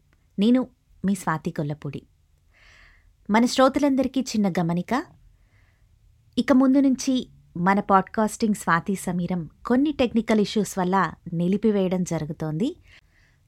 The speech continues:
So, దీని కంటిన్యూగా మన YouTube స్వాతి సమీరంలో, ఆ, నెక్స్ట్ further stories and novels అక్కడ, ఆ, పబ్లిష్ అవుతూ ఉంటాయి. So, మీ అందరికీ తెలుసు YouTube కూడా ఉంది అని నాకు. దాంట్లో as usual-గా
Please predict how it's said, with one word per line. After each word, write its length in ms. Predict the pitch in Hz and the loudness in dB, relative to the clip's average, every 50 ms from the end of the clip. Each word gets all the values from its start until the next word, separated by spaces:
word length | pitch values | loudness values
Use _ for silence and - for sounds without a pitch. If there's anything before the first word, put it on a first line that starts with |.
| - - - | -8 -2 0
So, 80 | 277 | 0
దీని 340 | 262 185 - 240 262 311 330 | 0 2 2 2 2 2 2
కంటిన్యూగా 840 | 330 - 277 254 226 247 226 226 226 226 196 - 220 214 185 160 - - _ _ _ | 0 0 -2 0 0 0 0 0 0 0 0 0 -2 -2 -2 -4 -8 -14 _ _ _
మన 160 | 180 196 190 190 | -4 -2 0 0
YouTube 480 | 196 208 214 247 254 247 - 262 262 262 | 0 0 0 0 -2 -2 -2 -4 -4 -2
స్వాతి 420 | - - - 196 180 180 - 202 | -4 -4 -2 -4 -4 -2 -4 -8
సమీరంలో, 800 | 185 - 202 185 185 185 - 180 175 175 180 190 175 160 160 175 - _ _ - - _ _ _ | -6 -4 -6 -4 -4 -4 -4 -4 -6 -4 -4 -4 -4 -4 -6 -10 -14 _ _ -20 -20 _ _ _
ఆ, 180 | - 165 165 165 | -8 -6 -6 -4
నెక్స్ట్ 480 | 160 160 170 180 180 - - - - 190 | -4 -4 -6 -6 -8 -10 -16 -10 -8 -8
further 680 | - 147 - - - 180 165 - - 208 208 208 - | -8 -8 -14 -10 -8 -8 -8 -4 -2 -4 -4 -4 -4
stories 560 | - 202 190 196 185 190 190 185 - - 165 | -4 -4 -2 -2 -2 -2 -2 -4 -6 -8 -10
and 120 | 156 156 | -8 -8
novels 320 | 156 151 156 156 170 - 151 | -8 -6 -8 -8 -10 -10 -14
అక్కడ, 480 | 151 - - 185 170 170 143 139 143 - _ _ _ - _ _ - - - | -16 -10 -8 -6 -6 -6 -6 -8 -10 -14 _ _ _ -20 _ _ -18 -14 -12
ఆ, 680 | 147 147 147 143 143 143 143 143 143 143 147 147 - - _ - | -8 -8 -8 -8 -8 -8 -10 -10 -10 -12 -12 -14 -16 -14 _ -12
పబ్లిష్ 340 | 165 143 175 180 - - | -10 -8 -8 -8 -6 -6
అవుతూ 280 | 160 151 151 - - 170 | -8 -8 -8 -8 -8 -8
ఉంటాయి. 460 | 160 151 147 156 147 151 220 320 381 _ _ - - - - _ - - | -8 -8 -8 -8 -6 -6 -8 -8 -10 _ _ -20 -20 -20 -20 _ -8 -4
So, 80 | 202 | -2
మీ 100 | 196 190 | 0 0
అందరికీ 340 | 180 165 180 233 247 - 277 | 0 0 0 -2 -2 -2 -6
తెలుసు 540 | - - 214 190 196 196 - - 359 480 - _ _ _ _ _ _ _ | -2 -2 -2 -2 -2 -4 -6 -6 -8 -8 -8 _ _ _ _ _ _ _
YouTube 460 | 190 185 208 202 - 226 226 220 - - | 0 0 0 0 2 2 2 2 2 -2
కూడా 240 | 208 202 208 196 | -2 0 0 0
ఉంది 300 | 180 170 170 165 170 170 | 0 0 -2 -2 -2 -2
అని 140 | 165 165 165 | -2 -4 -4
నాకు. 300 | 156 156 151 151 - 285 | -4 -6 -8 -8 -8 -10
దాంట్లో 600 | 262 233 214 175 185 208 190 - - 220 190 - - - 151 160 | -6 -2 -2 -2 -2 -2 -4 -4 -4 -2 -2 -2 -4 -6 -6 -6
as 120 | 156 185 | -6 -6
usual-గా 640 | 185 175 - 185 185 190 180 190 185 165 151 165 | -6 -6 -4 -4 -4 -4 -2 -2 -2 -2 -4 -6